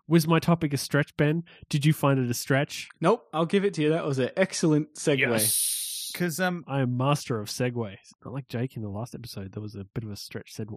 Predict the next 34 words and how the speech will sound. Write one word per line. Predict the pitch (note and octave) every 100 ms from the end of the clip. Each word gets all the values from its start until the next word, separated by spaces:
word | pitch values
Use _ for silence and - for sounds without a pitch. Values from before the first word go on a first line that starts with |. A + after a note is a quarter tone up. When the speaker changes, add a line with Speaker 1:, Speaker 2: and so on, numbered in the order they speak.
| -
Speaker 1:
segue | - G#2 G2+
there. | G2+ A#2 - _ - -
Speaker 3:
Speaking | - E3 F#3 G3
of | A#2+
segues, | - G#2+ A2 F2+ D2+ A#2 D#3+ - - - D3+ - D3 -
Speaker 1:
<laughs> |
Speaker 2:
Here | E3 F3
we | C3
go. | A#2 D3 E3+ E3
Speaker 3:
how | C#3+
about | C3 A2
that | F#2 -
Tesla? | - F#2 - E2 - _ _
How | - D#3+
about | D3+ C3
that | A2+
electric | G#2 G#2 - -
car? | - G2 F2+ E2 _ _ -
Speaker 1:
I've | D#3 D3+
ridden | A2+ D3 B2+ G#2+
one. | G2+ G2 G2+ - -
It | C#3
is | B2+ G2+
amazing. | F#2 F#2+ G#2+ A2+ C3
Speaker 3:
A |
Tesla? | C3 A#2 G2+ G2 B2 - _
Speaker 1:
Yeah. | C3 E3+ F3 C3+ A3+
Speaker 3:
Yeah. | G#2+ A2 -
Speaker 2:
How | D#4
was | B3+ F4+
it? | C#3+ G#2 _ -
Speaker 1:
It | F#3
was | A#2+ G2 -
amazing. | A2+ A#2 F3+ D#3 G2